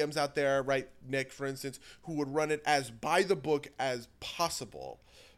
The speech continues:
right? There is n-, it is, it is just fundamentally transformed by the fact that,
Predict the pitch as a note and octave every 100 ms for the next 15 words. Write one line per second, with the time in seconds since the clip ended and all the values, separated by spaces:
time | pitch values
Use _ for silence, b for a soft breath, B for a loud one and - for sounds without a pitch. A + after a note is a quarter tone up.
0 | b B2 C3 B2+ - b b b - _
1 | _ - D3+ F3+ F3+ F3 D#3+ C#3 D3+ D#3
2 | E3+ E3+ E3+ D#3+ - G3 F3+ E3+ C#3 B2+
3 | D#3+ D#3 C#3 D3 - - C#3 D3 D3 C#3
4 | C3+ C3 D3 C#3 - C#3 B2+ A#2 A#2+ A2
5 | G#2+ A#2+ A#2 A#2+